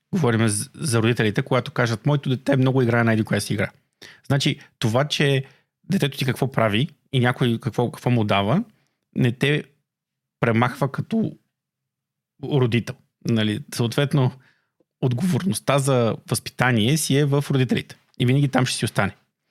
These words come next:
И затова мен всъщност много, много ме напряга, когато виждаме дали било то игри, или било то някой, някоя книга иска да забрани, защото неговото дете,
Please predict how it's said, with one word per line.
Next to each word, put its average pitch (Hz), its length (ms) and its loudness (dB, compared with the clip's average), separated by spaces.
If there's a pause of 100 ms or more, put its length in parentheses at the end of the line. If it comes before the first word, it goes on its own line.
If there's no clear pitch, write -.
(240)
И 131 80 2
затова 113 200 0
мен 139 200 2
всъщност 131 400 -2
много, 127 180 2
много 127 200 2
ме 123 380 2 (180)
напряга, 120 440 0
когато 123 340 0
виждаме 120 640 0 (680)
дали 127 160 4
било 135 180 4
то 135 140 0
игри, 117 480 2 (340)
или 127 200 2
било 120 260 2
то 131 140 0
някой, 123 540 2 (140)
някоя 123 400 0
книга 123 240 2
иска 120 200 -4
да 120 80 2
забрани, 120 400 2
защото 117 320 0
неговото 117 360 0
дете, 123 340 0